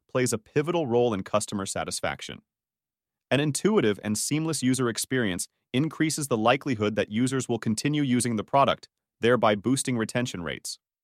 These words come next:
Conversely, a complicated or non-intuitive user interface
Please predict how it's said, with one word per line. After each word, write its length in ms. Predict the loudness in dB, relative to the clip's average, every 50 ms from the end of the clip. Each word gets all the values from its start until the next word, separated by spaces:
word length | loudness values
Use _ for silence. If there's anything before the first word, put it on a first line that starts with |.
| _ _ _ _ _ _ _ _ _ _ _ _ _ _ _ _ _ _ _ _ _ _ _ _ _ _ _ -4
Conversely, 720 | 2 2 2 4 4 2 0 0 0 -2 -2 -2 -2 -2 -4
a 60 | -6
complicated 680 | -6 -4 -2 0 0 0 0 -2 -2 0 0 0 0 0
or 160 | 0 0 2
non-intuitive 800 | 2 2 4 4 2 2 2 0 -2 0 0 2 2 2 2 2
user 280 | 0 -2 0 0 0
interface 520 | -2 -2 -2 -2 -2 -2 -2 -4 -4 -4